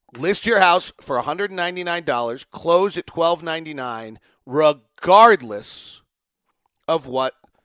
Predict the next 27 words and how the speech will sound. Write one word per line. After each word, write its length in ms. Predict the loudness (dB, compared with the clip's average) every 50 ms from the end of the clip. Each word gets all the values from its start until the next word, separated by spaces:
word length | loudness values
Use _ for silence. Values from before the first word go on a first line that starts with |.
| _ _ _
the 100 | -14 -12
price 320 | -8 -6 -6 -4 -6 -6 -8
of 40 |
the 80 | -6 -4
house 260 | -4 -4 -6 -10 -16
is. 180 | -18 -20 -20 -20 _ _ _ _ _ _ 2
Homey 260 | 2 2 4 2 0
customers 480 | 0 0 0 0 0 -4 -8 -6 -6
save 300 | -4 -4 -2 -2 -2 -4 -6 _ 0
over 360 | 0 2 2 0 -2 -4 -4
ten 360 | -4 -6 -6 -6 -6 -6 -6
thousand 400 | -4 -4 -2 -2 -2 -4 -6 -8
dollars 340 | -6 -6 -6 -6 -6 -8 -10
on 120 | -12 -12 -6 -2
average, 520 | 0 0 0 -2 -4 -10 -10 -14 -18 -18 _ _ _ _ _ _ _ -8
and 100 | -8 -8
a 40 |
million 320 | -6 -4 -4 -2 -2 -2 0
dollar 300 | 0 2 2 2 2 0
house 300 | 0 -2 -2 -2 -4 -6
recently 380 | -8 -8 -8 -8 -10 -10 -10
sold 260 | -8 -8 -6 -8 -6 -6
sixty, 720 | -6 -6 -6 -6 -6 -8 -8 -10 -12 -10 -12 -12 -12 -14 _ _ _ _
saved 320 | -14 -10 -8 -6 -6 -6 -8
sixty 720 | -8 -8 -6 -4 -4 -4 -6 -8 -14 -12 -12 -14 -14 -14 -16 _ _ _ _
thousand 840 | _ -20 -12 -4 -2 0 2 2 2 0 0 -2 -4 -8 -8 -6
dollars 520 | -4 -2 -2 -2 -2 -4 -6 -8 -10 -12